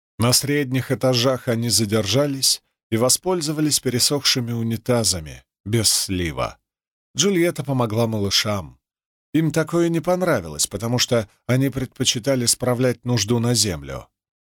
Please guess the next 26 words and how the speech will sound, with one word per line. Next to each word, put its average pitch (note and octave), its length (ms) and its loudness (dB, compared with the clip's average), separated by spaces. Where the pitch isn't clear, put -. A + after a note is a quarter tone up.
Джульетта A#2 460 0
сказала A#2 440 0
им, A2+ 160 0
что - 200 -2
так - 200 -4
и C3 40 0
нужно, C3 560 -2
а A2 160 0
унитазами A#2 920 0
они B2 200 2
будут A2 280 -2
пользоваться D#3+ 640 0
только D3+ 500 -2
во C#3+ 140 0
время A2 320 0
переходов. G#2 800 -2
Она G3 180 0
не F#3+ 120 2
стала F#3 300 2
им A2 140 0
рассказывать, A#2 580 0
как B2 320 2
Соло C#3 400 2
годами A#2+ 640 0
загаживал G#2 720 0
унитазы A2 680 0